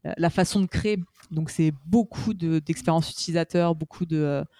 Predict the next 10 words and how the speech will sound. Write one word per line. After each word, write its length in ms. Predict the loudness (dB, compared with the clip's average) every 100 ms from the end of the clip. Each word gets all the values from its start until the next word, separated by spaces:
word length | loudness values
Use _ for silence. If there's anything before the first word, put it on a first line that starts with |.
| _ _ _ 0
d'interfaces 480 | 2 2 0 0
aussi 220 | -2 -2 -2
utilisateurs, 720 | -2 -2 -2 0 2 2 2
euh, 240 | 0 -2
beaucoup 240 | -6 -4 0
de 120 | 2
tests 480 | 2 0 0 -2 -2
à 120 | 0
faire, 400 | 0 2 2 0 -8 -20 -20 -20 -6
euh, 500 | -2 0 0 -2 -6